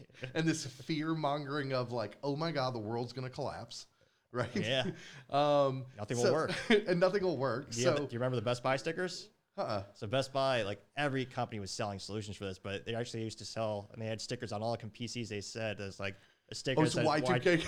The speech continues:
Speaker 1: yeah. <laughs>
Speaker 2: Yes,
Speaker 1: Like,
Speaker 2: yes, now I know what
Speaker 1: reset
Speaker 2: you're
Speaker 1: your
Speaker 2: talking
Speaker 1: computer. <laughs>
Speaker 2: Yes, so, so we're right in the middle of that, like, craziness, right? So we
Speaker 1: Yeah.
Speaker 2: hear about this. I'm up in Iceland. I leave right around two thousand one.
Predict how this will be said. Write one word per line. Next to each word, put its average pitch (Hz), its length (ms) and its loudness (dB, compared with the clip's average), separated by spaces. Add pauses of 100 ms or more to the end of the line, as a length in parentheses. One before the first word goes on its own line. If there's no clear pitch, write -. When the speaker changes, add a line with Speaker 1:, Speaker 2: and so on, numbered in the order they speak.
(260)
Speaker 1:
yeah. 190 320 8
<laughs> - 0 -
Speaker 2:
Yes, 180 440 8
Speaker 1:
Like, 190 80 4
Speaker 2:
yes, 190 280 8
now 180 240 8
I 170 80 6
know 160 140 2
what 165 60 4
Speaker 1:
reset 156 240 4
Speaker 2:
you're 151 100 0
Speaker 1:
your 151 100 2
Speaker 2:
talking - 60 2
Speaker 1:
computer. 151 480 6 (560)
<laughs> - 560 -12
Speaker 2:
Yes, 127 380 4
so, 143 280 4 (400)
so 208 180 2
we're 190 160 4
right 196 180 6
in 190 60 -2
the 185 80 4
middle 170 240 2
of 117 140 0
that, 120 300 2
like, 95 280 -6 (100)
craziness, 98 960 -6
right? 95 360 -4
So - 140 -4
we 104 100 -4
Speaker 1:
Yeah. - 60 -12
Speaker 2:
hear 117 260 -2
about 107 320 0
this. 104 300 -2
I'm 98 120 -4
up 98 120 -6
in 92 80 -6
Iceland. 87 500 -8 (300)
I 117 120 2
leave 110 380 -4
right 98 160 -6
around 92 260 -8
two 92 140 -14
thousand 85 340 -12
one. 76 160 -18